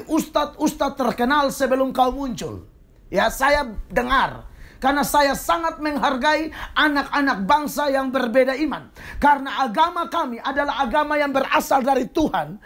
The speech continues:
berasal dari sorga, dan ajarannya ialah bahkan musuh sekalipun kami kasihi.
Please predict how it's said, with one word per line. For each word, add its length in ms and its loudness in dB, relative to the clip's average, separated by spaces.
berasal 480 4
dari 160 0
sorga, 560 -4
dan 240 2
ajarannya 800 -2
ialah 480 -4
bahkan 320 2
musuh 400 -2
sekalipun 560 -2
kami 240 0
kasihi. 560 0